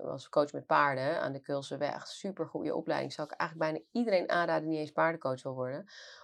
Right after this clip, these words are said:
Omdat we het hele jaar daarover ging. Dus je werd zo erg getraind om te reflecteren op je gedrag.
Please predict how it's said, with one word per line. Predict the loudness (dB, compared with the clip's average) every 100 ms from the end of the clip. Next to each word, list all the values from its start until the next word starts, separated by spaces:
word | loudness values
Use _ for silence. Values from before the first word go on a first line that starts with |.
| -8
Omdat | 0 6 6 6
we |
het | 0
hele | 0 4 4 4
jaar | 4 4 6 4
daarover | 2 4 2 0 -8
ging. | -8 -8 -10 -16 _ _ _ _ _ _ _ _ -6
Dus | -4
je | 2
werd | 2 2
zo | 0 10 12 12
erg | 12 8
getraind | 2 -2 8 10 10 6 2
om | -4 -2
te | 0
reflecteren | -2 -2 -8 -4 -2 0 -2
op | -4
je | -8
gedrag. | -4 2 4 4 2 -6